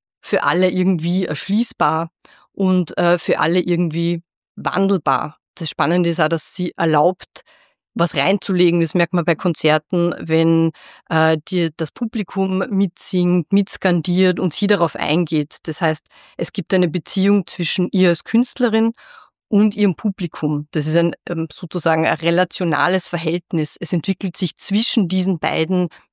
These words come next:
Polen, äh, immer etwas weiter und auch das Publikum untereinander. Das heißt, wir haben jetzt keine Hierarchie eingezogen, sondern Taylor Swift agiert vermeintlich auf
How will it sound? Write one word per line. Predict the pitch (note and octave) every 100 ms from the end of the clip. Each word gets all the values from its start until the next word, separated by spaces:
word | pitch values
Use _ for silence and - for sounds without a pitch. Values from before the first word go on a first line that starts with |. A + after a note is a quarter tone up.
| _ _
Polen, | - - F#3+ A3 A3+ B3 - - - - -
äh, | F3+ F3+ F3+ -
immer | A3 G#3 F#3
etwas | D#3 E3+ -
weiter | C3+ F#3 - G3
und | A3+ A3 -
auch | E3+ E3+ -
das | E3+
Publikum | - G3+ G3 - G3
untereinander. | F#3 A3 - D#3+ C#3 - D3+ D3+ -
Das | E3
heißt, | D#3+ -
wir | E3
haben | E3
jetzt | F3 -
keine | F3
Hierarchie | E3 F#3 F3+ - - F#3 A#3+ C4+
eingezogen, | - G#3 A3 - A3+ A#3 C#4+ - - - - - -
sondern | - F#3 F#3 F#3+ F#3+ - -
Taylor | F#3 F#3+
Swift | E3+ F#3+ G#3 - -
agiert | - - F3+ G#3+ A#3
vermeintlich | - F3+ D3 C#3 F#3 - G#3+ G#3+ G3+ -
auf | E3+